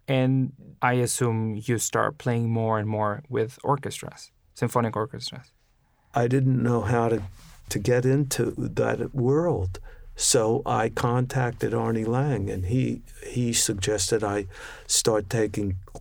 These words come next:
Speaker 2: courses at Brooklyn College on timpani mainly, but on the other instruments. The conductor of the orchestra offered me a fellowship right away.
Speaker 1: Wow. And so when and where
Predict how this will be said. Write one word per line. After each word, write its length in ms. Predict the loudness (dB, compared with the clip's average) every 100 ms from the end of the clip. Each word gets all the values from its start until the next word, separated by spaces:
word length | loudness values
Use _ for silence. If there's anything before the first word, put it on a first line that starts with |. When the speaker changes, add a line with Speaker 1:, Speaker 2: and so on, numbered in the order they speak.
| 0
Speaker 2:
courses 480 | 2 2 2 0 -2
at 100 | 0
Brooklyn 360 | -2 -2 -4
College 600 | -2 0 2 2 0 -4 -8 -18 -18 -2
on 240 | 0 2
timpani 440 | 2 0 0 -2 -2
mainly, 440 | 0 0 2 0
but 260 | 2 0 0 -6 -6
on 200 | 0 2
the 180 | 2 2
other 260 | 2 2 0
instruments. 680 | -2 -4 -4 -4 -4 -6 -10 -16 -18 -18 -10
The 180 | -8 -4
conductor 560 | -2 0 0 0 -2
of 140 | -4 -2
the 100 | -2
orchestra 540 | -2 -2 -6 -4 -4 -6 -14 -4
offered 400 | 0 0 0 -2
me 140 | 0 0
a 80 | -2
fellowship 840 | 0 2 2 0 -2 -4 -8 -14 -16 -18 -20 -20 -18 -18 -20 -8
right 280 | 0 2 2
away. 520 | 2 2 2 2 0 -4 -8
Speaker 1:
Wow. 420 | -4 -2 0 -2 0
And 180 | 0 2
so 440 | 4 4 4 0 -4
when 640 | -2 2 2 4 2 0 -6 -12 -2
and 280 | 0 2 2
where 360 | 2 4 0